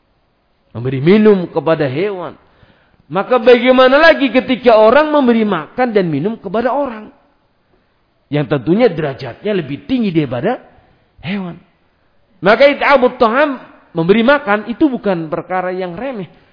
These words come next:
Ketika kita mampu, kita berikan. Apalagi kita memiliki satu tetangga yang memang butuh uluran tangan kita. Maka kita memperhatikannya. Mudah-mudahan dengan cara ini, derajat kita kelak di surga akan tinggi.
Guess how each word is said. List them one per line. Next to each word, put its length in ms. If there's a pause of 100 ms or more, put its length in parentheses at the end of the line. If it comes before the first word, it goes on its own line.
Ketika 320
kita 240
mampu, 640
kita 240
berikan. 480 (1400)
Apalagi 720
kita 240
memiliki 560
satu 720 (240)
tetangga 560
yang 160
memang 240
butuh 320
uluran 400
tangan 240
kita. 320 (640)
Maka 240
kita 240
memperhatikannya. 960 (400)
Mudah-mudahan 480
dengan 240
cara 240
ini, 320 (240)
derajat 480
kita 320
kelak 240
di 80
surga 400
akan 240
tinggi. 400